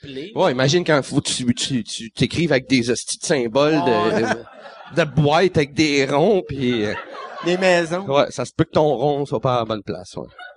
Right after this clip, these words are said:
Speaker 1: Mais là, ouais, c'est ça. On a, euh, j'aimerais ça aussi qu'on parle du, euh, euh, y a, on a passé proche faire un film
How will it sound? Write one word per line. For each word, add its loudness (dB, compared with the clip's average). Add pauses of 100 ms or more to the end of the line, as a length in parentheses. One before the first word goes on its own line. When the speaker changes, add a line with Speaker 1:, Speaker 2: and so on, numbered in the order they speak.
(640)
Speaker 1:
Mais 0 (100)
là, 4
ouais, 2
c'est -6
ça. -6 (100)
On -4
a, 2
euh, 2
j'aimerais -6
ça -10
aussi -8
qu'on -2
parle 0 (100)
du, -4
euh, 4 (380)
euh, 6 (180)
y 0
a, 2
on -2
a 0
passé 0
proche -2
faire 0
un -12
film -12